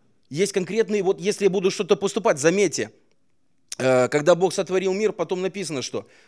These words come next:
э, каждое растение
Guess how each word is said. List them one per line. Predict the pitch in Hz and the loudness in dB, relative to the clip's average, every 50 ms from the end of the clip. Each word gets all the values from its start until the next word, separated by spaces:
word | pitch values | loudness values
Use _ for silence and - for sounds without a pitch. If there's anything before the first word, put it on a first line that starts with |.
| _ _ - | _ _ -6
э, | 107 110 113 110 98 - _ _ _ _ _ _ _ _ _ _ _ _ _ _ | -2 -2 -2 -2 -2 -6 _ _ _ _ _ _ _ _ _ _ _ _ _ _
каждое | - - 196 220 233 214 160 147 147 156 147 131 117 110 107 104 - - _ _ _ _ _ | 2 4 6 8 6 6 4 4 4 6 6 6 4 2 0 -2 -6 -14 _ _ _ _ _
растение | - 127 151 151 147 - - - - 202 233 262 262 226 185 131 107 104 | 0 2 2 2 2 0 -2 -2 0 2 4 4 4 4 2 2 0 -2